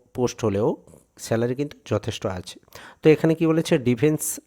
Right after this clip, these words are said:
ব্যাংকিং, আহ, অ্যাডভাইজার, ডিফেন্স ব্যাংকিং অ্যাডভাইজার, সেখানে স্যালারি কিন্তু annually, আহ,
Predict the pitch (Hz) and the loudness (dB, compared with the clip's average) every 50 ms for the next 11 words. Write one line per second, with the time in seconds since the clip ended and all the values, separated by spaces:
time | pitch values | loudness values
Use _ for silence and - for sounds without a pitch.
0 | - 113 107 120 123 127 123 - - 151 160 175 - _ _ - - - - - | -8 -2 0 2 2 2 2 0 -2 -2 -2 -4 -6 _ _ -20 -20 -20 -16 -12
1 | - - - - 139 127 123 120 120 123 123 123 123 123 139 135 135 - 156 143 | -8 -6 -4 0 2 2 2 2 2 2 2 4 4 4 4 4 4 2 0 2
2 | 127 127 117 - 147 147 139 - - 120 120 120 - 143 147 139 131 123 120 123 | 2 2 2 4 4 2 2 2 2 2 2 2 2 0 0 2 2 2 4 4
3 | 131 131 127 151 151 - - - 120 110 - 127 131 139 131 120 - - - - | 2 4 2 0 -2 -2 -2 -4 -4 -2 0 0 0 0 0 -2 -6 -12 -20 -20
4 | - - - - - - 120 120 123 123 127 131 139 135 131 - 170 226 277 - | -20 -20 -16 -8 -2 0 2 2 2 2 2 0 0 0 2 2 0 0 0 -4
5 | - - - - - - - _ _ _ _ _ - - 139 156 190 196 185 135 | -14 -20 -20 -20 -20 -20 -20 _ _ _ _ _ -2 2 4 6 8 8 8 6
6 | 104 98 101 - _ - - - 135 113 113 110 107 104 98 87 | 6 2 -2 -6 _ -16 -12 -6 -2 0 2 2 2 2 0 -2